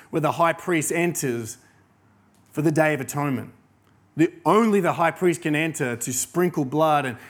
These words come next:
to see the forgiveness of the sins of the people.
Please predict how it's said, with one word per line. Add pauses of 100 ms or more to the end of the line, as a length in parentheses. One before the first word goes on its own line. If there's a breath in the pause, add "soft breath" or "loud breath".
(160 loud breath)
to
see
the
forgiveness
of
the
sins
of
the
people.